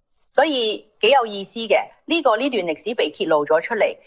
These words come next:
原來中共曾經有嗰個一段時間可能面臨住改名嘅呢個問題噉樣呢。所以另外近期有消息話，呢個中共高層對官員私下聚會或者搞咩紀念活動都非常警惕，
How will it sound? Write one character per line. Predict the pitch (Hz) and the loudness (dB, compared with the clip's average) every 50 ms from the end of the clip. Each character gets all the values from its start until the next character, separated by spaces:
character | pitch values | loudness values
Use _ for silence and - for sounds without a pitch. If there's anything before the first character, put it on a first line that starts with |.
| _ _ _ | _ _ _
原 | 185 190 185 | -2 -2 2
來 | 180 175 170 175 | 4 2 2 2
中 | - 320 330 330 | 2 2 2 4
共 | 311 240 190 190 | 4 2 0 0
曾 | 190 - 139 143 | -2 -4 -4 0
經 | - 233 254 240 | 0 0 2 4
有 | 190 165 165 | 2 2 4
嗰 | 165 165 180 | 2 0 2
個 | - 196 175 165 160 | 4 4 4 4 2
一 | 160 165 247 | 2 0 -2
段 | 240 - 185 160 | -2 -2 -8 -8
時 | 151 - - - | -8 -10 -10 0
間 | - 156 160 | 0 0 2
可 | 165 185 208 | 4 2 2
能 | 208 151 143 | 2 0 -2
面 | 143 151 151 | -4 -4 -4
臨 | 147 135 135 | -4 -6 -6
住 | - 147 143 _ 127 | -8 -12 -6 _ 0
改 | 123 139 175 | 0 0 0
名 | 196 180 - 156 175 | 0 0 0 0 0
嘅 | 175 170 | -2 -2
呢 | 170 175 | -2 0
個 | 175 160 | -2 -2
問 | 156 135 135 | -2 -2 -4
題 | 131 - - - - | -6 -6 -8 -8 -6
噉 | - - | -8 -6
樣 | 143 151 139 139 | -4 -2 -4 -4
呢。 | 143 147 _ _ _ _ _ _ _ _ _ _ _ _ | -4 -8 _ _ _ _ _ _ _ _ _ _ _ _
所 | - - | 0 0
以 | 330 339 320 277 | 2 2 2 2
另 | 240 220 220 214 | 0 0 2 2
外 | 208 208 | 0 2
近 | - 214 202 202 | 2 0 -2 0
期 | 196 180 151 | -4 -2 0
有 | 156 165 | 0 0
消 | 190 - 262 | 0 -2 -4
息 | 254 269 269 - | -2 -2 -2 0
話， | - 185 160 156 147 - | 2 2 2 2 2 0
呢 | - 269 269 | -4 -4 0
個 | 226 196 | 0 0
中 | 196 254 254 254 | 0 -2 -4 0
共 | 208 180 165 165 | 0 0 0 2
高 | 165 214 220 | 0 0 0
層 | 220 - 143 131 | 0 -4 -6 -2
對 | 135 208 196 202 | 0 -2 -2 -2
官 | 196 - 277 277 269 | 0 -2 0 0 0
員 | 190 127 - | 0 -2 -6
私 | - - 247 247 | -8 -6 -4 -4
下 | 247 202 175 156 | 0 2 2 2
聚 | 156 - 175 160 | 2 0 -2 -2
會 | 151 151 151 151 151 151 | 0 0 0 0 2 4
或 | 156 160 | 2 2
者 | 156 185 208 214 | 4 2 0 2
搞 | - 156 143 175 | 2 0 0 0
咩 | 220 254 233 - | 0 0 -2 0
紀 | - 151 180 | 0 -2 -2
念 | 214 185 160 | -2 -4 -4
活 | 156 151 143 | -4 -6 -4
動 | 147 - 147 143 147 | 0 0 0 0 0
都 | - 220 226 | 0 0 0
非 | 220 - - 220 220 | 0 -2 -2 -2 -2
常 | 208 - - - 107 | 0 -2 -4 -4 -4
警 | - - 269 294 | -8 -6 -6 2
惕， | - 226 | 2 2